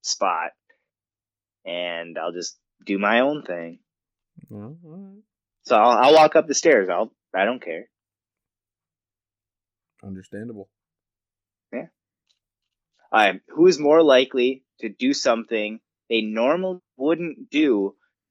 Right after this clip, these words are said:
Speaker 1: only to impress somebody else?
Speaker 2: I said Roddy.
Speaker 1: You said Roddy. Okay, I said Vandy.
Speaker 2: Oh, really?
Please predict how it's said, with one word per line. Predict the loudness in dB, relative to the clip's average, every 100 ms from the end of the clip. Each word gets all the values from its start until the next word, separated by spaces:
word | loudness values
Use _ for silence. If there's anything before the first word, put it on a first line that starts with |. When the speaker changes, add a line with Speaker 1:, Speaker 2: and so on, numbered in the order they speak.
| _
Speaker 1:
only | -4 -2 -4 -6 -6
to | -4
impress | -4 -4 -2 0 0
somebody | -4 -4 -4 -4 -2
else? | -4 -6 -16 -20 -20 _ _ _ _ -20 _
Speaker 2:
I | -18 -18
said | -14 -14 -14
Roddy. | -18 -20 -20 -20 _ _ _ _ _ _ _ _ _ _ _ _
Speaker 1:
You | -12
said | -6 -4
Roddy. | -4 -2 0 0 -2 -4 -6
Okay, | -8 -4
I | -2 -2
said | -2 -4 -4
Vandy. | -6 -4 -4 -8 -14 -18 _ -14
Speaker 2:
Oh, | -8
really? | -6 -2 -2 -2 -4